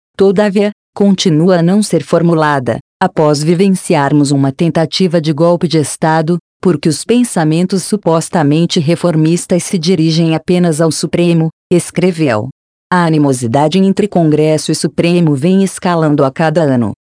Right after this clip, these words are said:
Em novembro do ano passado, o Senado aprovou a pec que limita decisões individuais dos ministros do S T F.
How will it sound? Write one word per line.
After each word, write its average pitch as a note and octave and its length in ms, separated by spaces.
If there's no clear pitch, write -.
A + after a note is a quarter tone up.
Em G#3+ 120
novembro F3 520
do D3+ 140
ano D3 160
passado, E3+ 720
o F3+ 60
Senado E3 540
aprovou E3 440
a C3 60
pec E3 340
que - 140
limita E3+ 460
decisões D#3+ 640
individuais D#3+ 800
dos E3+ 200
ministros E3 640
do C#3+ 100
S D#3 240
T E3+ 120
F. D#3 500